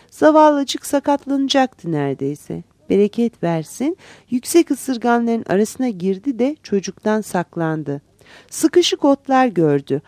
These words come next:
Havada çok saydam olan yaprakların üzerinde güneşin parladığını gördü. Bizler birdenbire büyük bir ormana girince güneşin dallar ve yapraklar arasında parlayışını nasıl görürsek o da bunu öyle gördü.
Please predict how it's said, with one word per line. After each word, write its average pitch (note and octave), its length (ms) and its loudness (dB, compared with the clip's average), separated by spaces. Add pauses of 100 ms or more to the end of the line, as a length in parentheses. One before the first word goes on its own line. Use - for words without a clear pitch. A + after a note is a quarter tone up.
(120)
Havada F3+ 540 0
çok - 300 -4
saydam A3+ 440 0
olan F#3+ 240 -4
yaprakların A#3 840 -4
üzerinde A#3 520 -2
güneşin A#3 480 -4
parladığını B3+ 720 0
gördü. C#3+ 560 0 (520)
Bizler D4+ 420 6
birdenbire D4 720 4
büyük C#4+ 300 0
bir A#3 100 0
ormana F3 460 0
girince F#3+ 680 -4 (320)
güneşin C4+ 500 0
dallar A#3 460 6
ve C#4 60 -2
yapraklar B3 680 0
arasında G3 520 0
parlayışını G3 720 -2
nasıl C4+ 320 -4
görürsek F3 640 -2 (320)
o F#3+ 140 -6
da E3 160 -4
bunu E3 200 -6
öyle A#3 260 -4
gördü. F#3 540 -8